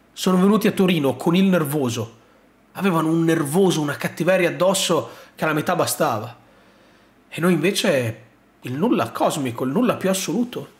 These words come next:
Il nulla cosmico, il nulla più assoluto. Noi siamo sempre quelli. Noi siamo sempre quelli dal punto di vista tattico, eh. Non è cambiato niente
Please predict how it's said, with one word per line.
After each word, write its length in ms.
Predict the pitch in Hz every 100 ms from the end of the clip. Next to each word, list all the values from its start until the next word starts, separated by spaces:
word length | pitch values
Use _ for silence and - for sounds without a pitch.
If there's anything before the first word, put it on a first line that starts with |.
| _
Il 260 | 165 170 175
nulla 340 | 220 226 147
cosmico, 440 | - 240 160 120
il 60 | 170
nulla 180 | 233 160
più 160 | -
assoluto. 580 | 202 - 143 202 - 123 - _ - - _ _ _ _ _ _ - - - - - -
Noi 120 | 285
siamo 180 | 175 175
sempre 240 | 262 214
quelli. 440 | - 113 113 113 - _ _ _ _ _ _ _ _ _ _
Noi 140 | - 269
siamo 180 | 190 165
sempre 200 | 180 170
quelli 180 | 214
dal 100 | 131
punto 220 | - 135 123
di 80 |
vista 180 | 123 -
tattico, 480 | 120 113 - 113 139
eh. 100 | 202 - - _ _ _ _ _ _ _ _
Non 100 | 170
è 40 |
cambiato 380 | 175 180 202 196
niente 600 | 160 208 151 120 143 113